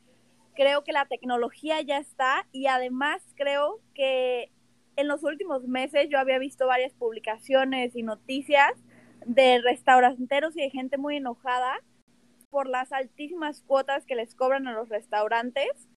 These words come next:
que al final, con todo y que el restaurante pueda tener muchísimas ventas por, para llevar usando este tipo de plataformas, al final no tenían ninguna ganancia. Entonces yo sí sé que hay una forma en la que puedo seguir teniendo este servicio y a la vez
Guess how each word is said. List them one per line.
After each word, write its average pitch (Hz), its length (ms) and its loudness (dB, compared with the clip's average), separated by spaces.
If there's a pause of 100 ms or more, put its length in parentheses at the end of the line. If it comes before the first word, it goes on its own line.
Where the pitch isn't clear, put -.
(140)
que 294 100 6
al 277 180 6
final, 302 460 -4
con 285 220 -8
todo 320 160 0
y 427 40 -8
que 392 120 -10
el 302 60 -12
restaurante 262 540 -6 (120)
pueda 320 180 -4
tener 247 380 -8
muchísimas 277 760 -2
ventas 254 500 2 (140)
por, 220 440 0 (280)
para 226 220 4
llevar 214 400 2 (180)
usando 254 440 -4
este 277 180 -8
tipo 240 180 -6
de 254 80 -2
plataformas, 240 640 -6 (140)
al 254 100 2
final 277 300 -2
no 330 100 -6
tenían 262 300 -8
ninguna 254 320 -2
ganancia. 214 520 -6 (360)
Entonces 285 340 4
yo 302 220 4
sí 262 200 -10
sé 277 400 0
que 254 60 -2
hay 254 140 2
una 262 160 -2
forma 240 460 -2
en 208 80 -14
la 208 100 -4
que 220 100 -14
puedo 254 320 -2
seguir 254 420 -4
teniendo 285 300 -4
este 254 220 -2
servicio 214 640 -2
y 240 160 2
a 220 120 8
la 208 120 4
vez 226 280 -2